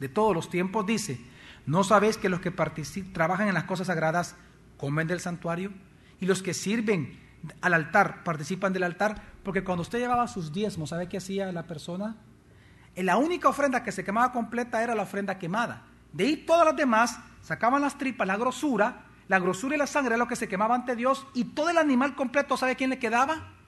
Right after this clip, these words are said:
Al sacerdote que presentaba la ofrenda. Dios estableció esto, y Pablo hace referencia directo a eso aquí. ¿Por qué hace di-,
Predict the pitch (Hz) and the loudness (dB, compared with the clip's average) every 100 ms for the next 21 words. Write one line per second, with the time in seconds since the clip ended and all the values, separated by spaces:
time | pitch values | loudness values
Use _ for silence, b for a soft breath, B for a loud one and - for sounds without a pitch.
0 | _ - - 208 202 208 190 165 196 214 | _ -16 -2 0 0 -4 -4 -4 -6 -6
1 | 208 196 190 175 175 175 156 196 226 113 | -10 -10 -10 -10 -10 -10 -10 -10 -10 -12
2 | - - - - - - - - - - | -18 -20 -20 -20 -20 -20 -20 -20 -20 -20
3 | - - - - - 196 277 285 - 202 | -20 -20 -20 -20 -4 -2 0 -2 -2 -2
4 | 190 240 226 196 - 285 320 240 269 262 | 0 -2 -2 -2 4 6 8 6 4 2
5 | - 233 269 226 190 208 294 381 - 202 | 2 0 0 0 2 6 6 4 2 2
6 | 165 127 - 117 135 180 117 - - _ | 2 -2 -8 -12 -8 -8 -8 -12 -20 _
7 | _ _ - _ - 247 208 294 302 294 | _ _ -20 _ -6 -2 0 0 0 -2
8 | 262 | -6